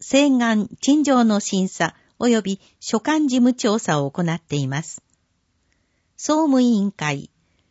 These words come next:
所管、危機管理、総合計画、財政、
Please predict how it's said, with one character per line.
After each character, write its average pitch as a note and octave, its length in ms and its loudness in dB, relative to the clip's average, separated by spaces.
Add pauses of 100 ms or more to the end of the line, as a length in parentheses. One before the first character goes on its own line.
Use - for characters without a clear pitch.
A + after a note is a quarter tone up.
(120)
所 - 200 -2
管、 G#3+ 400 -2 (580)
危 - 140 -18
機 D4+ 140 0
管 A3 340 0
理、 C#3+ 200 -10 (380)
総 C#4+ 300 2
合 C4+ 220 2
計 F#3 280 -2
画、 - 280 -14 (500)
財 A3+ 280 0
政、 F#3+ 500 -4